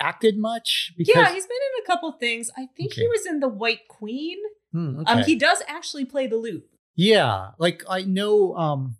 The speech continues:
Speaker 1: I know he's in a band, right?
Speaker 2: Yeah, he's
Speaker 1: <laughs>
Speaker 2: in The Amazing Double.
Speaker 1: But Joey Batey is, is, is great. I mean, I'm a hundred percent behind this casting. He is Dandelion to me, or Jaskier, or whatever you wanna call him.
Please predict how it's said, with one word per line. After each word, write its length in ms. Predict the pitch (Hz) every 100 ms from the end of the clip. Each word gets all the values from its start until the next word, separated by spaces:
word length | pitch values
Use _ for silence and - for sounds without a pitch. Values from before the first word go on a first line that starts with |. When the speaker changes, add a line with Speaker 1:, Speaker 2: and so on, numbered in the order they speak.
| -
Speaker 1:
I 60 |
know 140 | 131 147
he's 180 | 156 151
in 100 | 160
a 60 |
band, 420 | 151 196 120 95 101
right? 160 | 117
Speaker 2:
Yeah, 220 | - 175 175
he's 200 | 220 262
Speaker 1:
<laughs> 0 |
Speaker 2:
in 80 |
The 80 | 254
Amazing 380 | 254 254 226 233
Double. 200 | 180 151
Speaker 1:
But 140 | 170
Joey 240 | - 240 240
Batey 480 | 196 185 165 143 127
is, 160 | 117 156
is, 380 | 131 113 104 147
is 280 | 120 107 101
great. 360 | - 110 -
I 60 | 127
mean, 160 | 123 131
I'm 280 | 135 135
a 120 | 151 117
hundred 240 | 160 156
percent 280 | 135 143 123
behind 300 | 117 127 117
this 140 | 110
casting. 680 | - 120 110 - 120 117 117 - - - -
He 240 | 139 147
is 560 | 143 123 117 113 107 104
Dandelion 640 | 175 117 113 110 110 110 104
to 100 | 113
me, 260 | 107 107
or 100 | 107 107
Jaskier, 460 | 107 107 - 110
or 80 | 107
whatever 200 | 113 139
you 100 | 131
wanna 140 | 123 117
call 280 | 104 98
him. 60 | 95